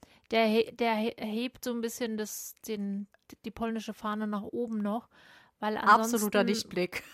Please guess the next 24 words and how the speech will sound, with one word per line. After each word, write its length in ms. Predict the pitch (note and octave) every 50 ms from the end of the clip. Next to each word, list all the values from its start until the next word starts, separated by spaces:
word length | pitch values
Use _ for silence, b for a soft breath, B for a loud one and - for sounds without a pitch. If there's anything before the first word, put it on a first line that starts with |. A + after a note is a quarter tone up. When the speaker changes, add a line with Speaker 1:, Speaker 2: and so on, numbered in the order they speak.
| - -
Speaker 1:
ja, 300 | A3+ A3 G3+ F#3+ - - - - -
muss 300 | G3+ G3 B3 - - -
man 240 | A3 A3 G3+ - - _ _ _ -
echt 420 | - G2 E2+ - - - - -
schon 240 | - A#3 A#3 A3+ G#3
ein 60 | G3
ganzes 360 | G3 - - A#3 - C4 B3
Stück 420 | - - - - A#3+ G3+ - - -
zurückgucken, 840 | - B3+ A#3+ - B3 B3 - - A#3+ G#3+ - - G#3+ A3 A3+ A3+ -
bis 320 | - A3+ A3 - - -
da 500 | - A3 A3 G#3+ G#3+ G#3+ A3+ - A3+ G#3+ b b b b b b b b b b b b b b b b b b _ -
irgendwann 560 | D4+ B3 B3+ B3+ C4 B3+ A3+ A3 G#3+ A3 A#3
mal 160 | A#3 A#3+ A3 G#3+
ein 100 | G#3+ G#3
namhafter 800 | G#3+ G#3+ A3+ A#3 A3+ A#3 A3 - - A#3 A3 G#3+ G#3+ G#3+ G#3 b b b b b b b b b b b b b b b -
Pole 380 | - B3 B3+ C4+ B3+ A3+ -
auftaucht. 640 | - G#3+ G#3+ - - - B3 A#3 A#3 A#3+ A#3+ - - B3
David 240 | A3+ A3 A3 A3 -
Kubacki, 480 | - A3 - A3 - - - - B3+ -
zweiunddreißigster, 880 | - - A#3 A#3 A#3+ A#3+ A#3 - A#3 A3 A3 A3+ A3+ - - - A3
Jakob 380 | G#3+ G#3+ G#3+ - - G#3+ G#3
Wolny, 220 | A3 G#3+ G#3+ G3+ G#3
Speaker 2:
Ja. 60 | G#3
Speaker 1:
dreiunddreißigster. 1120 | - - G#3+ G#3+ A3 A3 A3 G#3+ - A3 G#3 G#3 G#3+ - A3+ A3 - - - - - - A3